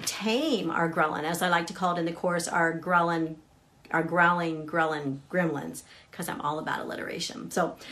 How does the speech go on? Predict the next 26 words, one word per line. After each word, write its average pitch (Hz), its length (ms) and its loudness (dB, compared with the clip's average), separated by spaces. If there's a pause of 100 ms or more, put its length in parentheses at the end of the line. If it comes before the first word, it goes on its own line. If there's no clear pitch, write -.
(240)
anyway, 202 540 4
uh, 180 360 4 (180)
but 214 100 4
I 208 160 6
never 226 240 4
learned, 202 540 2 (100)
you 202 120 0
know, 185 100 2
that - 80 0
we 196 100 4
could 190 140 0
train 170 300 0
it, 190 280 0 (460)
that 214 120 4
I 196 80 4
could 190 140 0
actually 180 280 0
teach - 260 -2
my 185 120 4
body 190 460 4
not 196 300 4
to 233 80 -6
be 240 100 2
hungry 214 600 2
so 208 420 0
often, 214 540 2